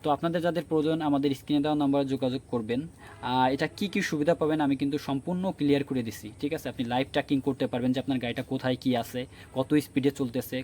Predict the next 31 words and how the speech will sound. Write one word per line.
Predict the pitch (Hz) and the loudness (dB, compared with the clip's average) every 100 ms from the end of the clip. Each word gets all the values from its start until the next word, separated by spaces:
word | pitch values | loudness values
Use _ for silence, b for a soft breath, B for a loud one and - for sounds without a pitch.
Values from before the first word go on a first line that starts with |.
| - | -4
কতক্ষণ | 135 135 147 135 | -4 -2 0 0
স্টপ | - 139 123 | 0 -6 -6
আছে, | - 135 | -8 -4
কতক্ষণ | 131 127 147 | -4 -2 0
মুভিং | 131 123 127 127 | 0 2 0 0
আছে, | - 127 123 - - | -4 -10 -12 -16 -2
ভয়েস | 131 151 | 2 2
শুনতে | - 147 131 | 0 -2 -2
পারবেন | 135 135 139 | -2 0 2
গাড়ির | 127 127 | 2 0
ভিতর | 131 - | -4 -6
কী | - 165 | -4 -4
কথাবার্তা | 131 - 127 127 131 | -4 -4 -4 -2 -2
আছে, | 123 - 131 B B B - | -2 -4 -12 B B B -10
ঠিক | 165 | -6
আছে? | 180 - 113 - | -4 -6 -8 -6
তারপর | 131 147 | -4 -4
হচ্ছে | 139 156 | -2 -2
ইঞ্জিন | - 156 151 165 127 | 0 -2 0 -2 0
লক | 131 151 - | 0 0 0
করে | 156 | 0
দিতে | 147 139 | 0 -2
পারবেন। | 143 139 160 247 B B - | -2 -2 -2 -6 B B -6
তারপর | 139 139 | -4 -2
কিন্তু | 143 147 156 | -4 -2 0
আপনি | 139 160 190 - - | -2 -2 -6 -8 -4
প্লেব্যাক | - 151 151 156 | 2 4 4 0
পাবেন | 151 151 | -2 -2
যে | 151 | -2
আপনার | 143 135 | -2 -2
গাড়িটা | 127 127 143 | -2 -4 -4